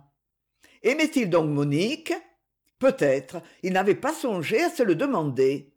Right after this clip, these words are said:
Le sentiment de calme, d'apaisement, de sécurité qu'il trouvait auprès d'elle, l'admiration pour cette transparente sincérité qui était comme la limpide enveloppe de son âme, l'attrait qui l'obligeait à suivre tous ses mouvements,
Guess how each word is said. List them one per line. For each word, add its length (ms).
Le 120
sentiment 540
de 100
calme, 560
d'apaisement, 800
de 100
sécurité 760
qu'il 180
trouvait 340
auprès 260
d'elle, 440
l'admiration 760
pour 180
cette 260
transparente 720
sincérité 880
qui 100
était 380
comme 220
la 120
limpide 480
enveloppe 500
de 120
son 300
âme, 380
l'attrait 560
qui 140
l'obligeait 540
à 80
suivre 420
tous 180
ses 160
mouvements, 600